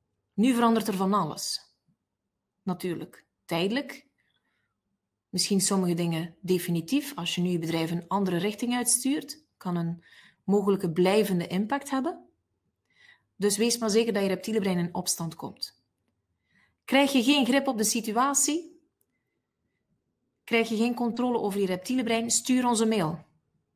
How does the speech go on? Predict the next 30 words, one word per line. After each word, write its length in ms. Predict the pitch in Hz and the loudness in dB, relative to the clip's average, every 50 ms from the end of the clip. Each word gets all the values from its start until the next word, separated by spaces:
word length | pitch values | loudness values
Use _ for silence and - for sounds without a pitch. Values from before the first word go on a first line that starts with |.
| _ _ _ _ _ _ _ _ _ _ _ _ _ _ _ _ _ _ _ _ _ | _ _ _ _ _ _ _ _ _ _ _ _ _ _ _ _ _ _ _ _ _
Ik 160 | - 220 202 | -4 -2 0
ben 160 | 196 214 214 | 2 2 4
zelf 480 | 190 214 220 220 196 185 - - - - _ _ _ _ | 4 4 4 4 2 0 -2 -8 -12 -16 _ _ _ _
heel 320 | - - 214 262 269 220 | -6 -2 0 0 2 2
weinig 260 | 220 214 208 196 180 | 2 2 2 0 0
beschikbaar 520 | 185 180 - - - 254 247 240 269 262 262 | -2 -2 -2 0 -2 -2 0 0 0 0 0
op 80 | 220 | 0
dit 140 | 214 269 262 | -2 -4 -4
moment. 360 | 254 262 262 262 285 311 302 | -4 -4 -4 -4 -6 -6 -8
Ik 120 | 233 196 - | -8 -6 -4
moet 200 | 196 196 196 - | -4 -4 -4 -2
mijn 180 | 180 175 170 | -4 -4 -2
cliënten, 640 | - 190 196 208 214 202 190 196 180 170 170 170 - _ _ _ _ _ _ _ _ | -2 0 0 2 2 2 0 0 -2 -4 -6 -8 -12 _ _ _ _ _ _ _ _
eh, 160 | - 190 175 170 | -10 -8 -4 -2
bijstaan 540 | 190 196 208 202 202 - 202 175 170 165 | 0 2 2 2 0 0 -2 -2 -2 -2
waar 180 | 160 160 156 156 | -2 -2 -2 0
nodig 520 | 175 208 254 277 269 302 302 - - - - _ | 0 0 0 -2 -4 -4 -6 -8 -10 -18 -16 _
en 140 | - 170 | -8 -6
mijn 180 | 165 170 170 170 | -4 -4 -4 -4
team. 360 | - 254 262 302 330 349 349 - - _ _ _ _ _ _ _ _ _ _ _ _ _ _ _ _ - | -2 0 0 0 0 -4 -6 -10 -16 _ _ _ _ _ _ _ _ _ _ _ _ _ _ _ _ -6
Maar 120 | 180 175 | -6 -2
toch, 420 | - 226 262 262 - - - - _ _ _ _ _ _ _ _ _ _ | 0 2 0 0 0 -4 -12 -18 _ _ _ _ _ _ _ _ _ _
ik 180 | - - 180 170 | -6 -4 -2 2
ben 180 | 196 196 208 262 | 2 2 2 2
er. 240 | 294 - - - - | 0 -4 -10 -10 -6
Mensen 260 | - 196 190 - - | -4 -2 -2 0 0
die 100 | 196 185 | 0 0
mij 100 | 185 190 | 2 0
nodig 200 | 208 220 226 220 | 0 0 -2 -4
hebben. 420 | - 190 196 208 254 277 302 - | -2 -2 -2 -2 -2 -4 -6 -8